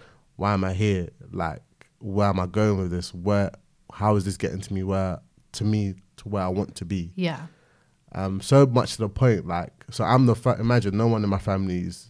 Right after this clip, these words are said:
Speaker 1: university educated, so that's
Speaker 2: Mm.
Speaker 1: the, there's that e-, extra bit of pressure. My parents didn't go uni.
Speaker 2: Did they
Speaker 1: Um,
Speaker 2: expect you to go to uni then?
Speaker 1: Yeah, hundred percent.
Speaker 2: Yeah.
Speaker 1: Like, 'cause, um, when we came over, like, they didn't have, they didn't even finish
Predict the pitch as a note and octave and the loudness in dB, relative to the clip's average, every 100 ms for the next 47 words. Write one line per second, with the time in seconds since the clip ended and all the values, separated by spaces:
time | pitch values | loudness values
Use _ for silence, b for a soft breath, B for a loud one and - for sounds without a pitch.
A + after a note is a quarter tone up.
0 | - - G2+ G2 G2 G2 - F#2+ F2 E2+ | -20 -6 0 2 2 0 -2 -4 -4 -6
1 | - G2+ E3 D#3 D3+ G2 F#2+ - F2 - | -4 0 0 0 -4 -2 -2 -4 -8 -16
2 | _ G2 F2+ - F#2+ F2 E2 - G2+ - | _ -10 -10 -6 -6 -4 -10 -6 -6 -6
3 | F#2 F2 - G#2+ F2 - F2 F2 F2 F2 | -8 -6 -2 -2 -2 -4 -6 -4 -4 -4
4 | F2+ F2+ - b b b b b - A#3 | -6 -8 -12 b b b b b -2 4
5 | A#3+ G#3 - G#3+ - G#3 F#3 G3 F3+ F3+ | 4 2 -2 -2 0 -4 -2 -2 -2 -2
6 | F3+ E3+ D#3+ D#3 D3 B2 C#3 B2+ G#2+ B2 | -2 -2 -2 -2 0 4 4 2 0 0
7 | G#2 F2 F#2 F2+ - _ C3 A2 A#2 G#2+ | 2 2 0 -2 -10 _ -2 2 4 4
8 | A#2 B2 A#2 A#2+ G#2+ B2 A2 F#2 F#2 G#2+ | 6 6 6 4 6 6 6 2 -4 -6
9 | C3 _ - G2 F#2 - - G#2+ A#2+ A#2 | -10 _ -6 -4 -4 -8 -18 -2 2 4
10 | G2 G2+ G#2+ F2+ - B2 B2 G#2 G2 G#2 | 2 2 2 2 0 2 4 2 0 -2
11 | G2+ - - | -2 -8 -14